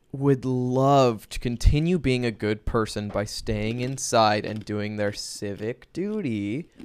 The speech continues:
who are willing to lose their friendships over something like this. It, it's insane to me. I've actually seen tweets that are like, uh, "Even though you're vaccinated,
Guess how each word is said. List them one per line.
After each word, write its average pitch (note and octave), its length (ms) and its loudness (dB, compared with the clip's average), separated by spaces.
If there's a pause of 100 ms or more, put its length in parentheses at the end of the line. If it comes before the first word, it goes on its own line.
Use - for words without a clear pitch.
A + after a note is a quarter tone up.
(500)
who C#3+ 160 0
are C3 160 6
willing D3+ 720 6
to C#3 240 0
lose C3+ 460 2
their C3+ 140 0
friendships A2 800 -2 (160)
over A#2+ 380 2
something G#2 580 -4
like F#2 240 -10
this. - 400 -12 (480)
It, D3+ 200 4
it's D3+ 300 0
insane D#3+ 880 -2
to F#3 120 -2
me. A#2 220 0
I've B2 180 4
actually C#3 320 4
seen D3 440 -4
tweets - 400 -4
that A2+ 180 2
are A2 100 0
like, G#2 340 0 (540)
uh, B2+ 260 6 (140)
"Even G#3+ 280 2
though F#3+ 100 6
you're E3+ 160 6
vaccinated, G3 720 6